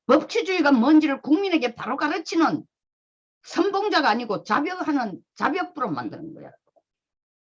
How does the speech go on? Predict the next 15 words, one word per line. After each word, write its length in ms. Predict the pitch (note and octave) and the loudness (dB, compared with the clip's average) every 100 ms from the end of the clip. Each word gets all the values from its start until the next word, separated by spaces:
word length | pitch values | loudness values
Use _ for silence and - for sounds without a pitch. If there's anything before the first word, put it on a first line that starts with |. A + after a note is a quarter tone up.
| _ _ _ _ _ _ | _ _ _ _ _ _
그게 460 | A#3 C#4 D#4+ - - | -4 0 2 0 -4
사 320 | - B3+ C4+ | -6 -4 -2
프로만 500 | D4 D#4 C4 A#3+ - _ _ - | 2 4 4 2 -4 _ _ -14
희생시키면 680 | B3 A#3+ B3 - A3 F#3 F#3 | -10 -10 -10 -10 -4 -4 -4
구십육 460 | A3 A#3 C#4 B3 - | -4 4 4 4 0
프로는 480 | A#3 G3 E3 - - _ _ | -2 2 2 0 -6 _ _
우리 260 | - G#3+ A3+ | -2 0 0
표다라는 640 | A3 F3 D3+ D3 C#3 B2 | -2 0 0 0 -2 -2
논리입니다. 560 | C3 D#3 C#3 - - - _ _ _ _ _ _ _ | 0 0 -2 -10 -16 -20 _ _ _ _ _ _ _
과연 340 | - F#3 B3 C#4 | 0 4 6 6
그렇게 320 | A3 B3 G#3+ | 4 -2 -2
될지. 500 | D#3+ E3 - A2+ B2 _ _ _ - - - | 0 -2 -6 -12 -14 _ _ _ -20 -4 4
이들이 300 | D#4 F#4 E4+ | 6 8 10
목표하는 520 | C#4 C#4+ D#4 C#4 B3 | 10 8 6 6 6
건 220 | A3+ G3+ | 2 0